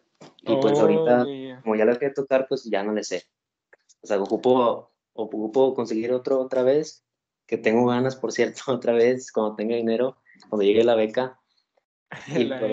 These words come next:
Speaker 2: beca.
Speaker 1: y, pues, ya,
Speaker 2: Claro,
Speaker 1: pues,
Speaker 2: claro.
Speaker 1: es como tú, tú, como tú dices, es muy divertido. Por si estás con tus amigos, de repente los sacas, te pones ahí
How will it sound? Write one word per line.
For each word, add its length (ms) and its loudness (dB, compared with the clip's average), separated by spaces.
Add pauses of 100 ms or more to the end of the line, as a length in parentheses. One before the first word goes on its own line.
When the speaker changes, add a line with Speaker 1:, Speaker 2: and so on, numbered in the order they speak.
Speaker 2:
beca. 200 -10 (800)
Speaker 1:
y, 140 -10
pues, 180 -2
ya, 140 2
Speaker 2:
Claro, 320 -2
Speaker 1:
pues, 120 -4
Speaker 2:
claro. 300 -10 (800)
Speaker 1:
es 380 -16
como 200 0
tú, 120 -4
tú, 120 -8
como 220 -4
tú 120 2
dices, 400 2
es 100 -8
muy 180 -6
divertido. 600 -2 (460)
Por 160 2
si 80 2
estás 200 -4
con 120 0
tus 120 -12
amigos, 400 2
de 80 0
repente 360 -2
los 140 2
sacas, 360 -4
te 80 -8
pones 400 -4
ahí 560 0